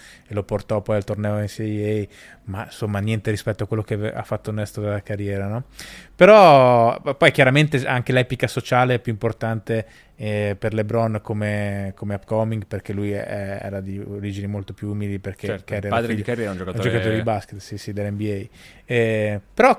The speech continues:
Speaker 1: eh, LeBron, ad esempio, mm, a me non piace molto il carattere, nel senso, hai visto anche quando ha battuto il record di punti di, di Karim, eh, è scesa, c'era in campo solo la sua famiglia, i suoi compagni di squadra non sono andati ad abbracciarlo né niente, cioè, vuol dire che è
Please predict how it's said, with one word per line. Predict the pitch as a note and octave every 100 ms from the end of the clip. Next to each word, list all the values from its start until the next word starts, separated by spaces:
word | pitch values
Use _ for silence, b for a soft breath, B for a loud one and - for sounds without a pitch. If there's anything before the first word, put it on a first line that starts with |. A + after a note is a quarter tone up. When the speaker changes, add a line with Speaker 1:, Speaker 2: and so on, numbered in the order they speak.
| -
Speaker 1:
eh, | E3 E3
LeBron, | E3+ F3 G3 G#3
ad | G3+ D#3+
esempio, | D3+ F3+ F3+ D#3 F3 F3 E3 D#3
mm, | C#3+ C#3+
a | C#3+
me | D3+
non | C#3
piace | B2+ -
molto | A#2 A#2 A2 A#2 A2 G#2+ G#2 G2+ G2 B B B B B
il | A2+
carattere, | - A#2+ A#2+ - A2+
nel | A2
senso, | - A2 A#2+
hai | A2+ A#2
visto | C3 -
anche | B2 A#2+
quando | B2 B2
ha |
battuto | A#2+ A#2+ - A#2
il | A2+
record | A#2 - A2+
di | A2
punti | B2 B2 -
di, | G#2 G#2+ G#2 G#2 B B B B
di | A2
Karim, | - B2 B2 A#2+ A2+ -
eh, | B2 A#2+ A2 A2+
è |
scesa, | G2+ B2+ A2 A#2
c'era | C3 A#2+
in |
campo | A#2 A#2+ A#2
solo | - B2+
la | B2
sua | A#2+
famiglia, | - A#2+ B2 A2
i | G#2
suoi | A#2+ A2+
compagni | A2+ A2+ A2+
di |
squadra | A2 - A#2 A2+
non | G#2+
sono | - G#2+
andati | G#2+ G#2+ -
ad | G#2
abbracciarlo | G#2 G2+ - G#2+ G#2 G#2 G#2
né | G#2
niente, | G#2 G#2+ G2
cioè, | G#2
vuol | G2+
dire | A2 G#2+
che | -
è | G#2